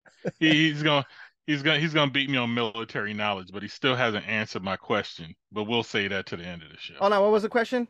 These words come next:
Speaker 2: I was, uh, busy
Speaker 1: About
Speaker 2: looking
Speaker 1: the,
Speaker 2: at fucking
Speaker 1: about the,
Speaker 2: rip, like,
Speaker 1: the,
Speaker 2: intestines
Speaker 1: it,
Speaker 2: spilling out of people's vaginas.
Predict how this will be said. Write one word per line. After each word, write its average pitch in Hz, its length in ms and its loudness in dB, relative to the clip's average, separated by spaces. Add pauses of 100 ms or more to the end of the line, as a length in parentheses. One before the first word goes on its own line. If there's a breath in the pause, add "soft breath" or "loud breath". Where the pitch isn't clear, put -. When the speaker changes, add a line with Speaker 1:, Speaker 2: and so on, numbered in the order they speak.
Speaker 2:
I 175 120 4
was, 175 160 0
uh, 160 140 4
busy 185 280 0
Speaker 1:
About 139 260 6
Speaker 2:
looking 190 80 0
Speaker 1:
the, 180 80 6
Speaker 2:
at 175 180 2
fucking 202 240 2
Speaker 1:
about 147 180 6
the, - 100 4
Speaker 2:
rip, - 100 -2
like, 202 180 2
Speaker 1:
the, 226 160 2
Speaker 2:
intestines 233 380 2
Speaker 1:
it, - 20 -6
Speaker 2:
spilling 240 400 2
out 214 100 6
of 196 80 0
people's 240 380 -2
vaginas. 196 800 -2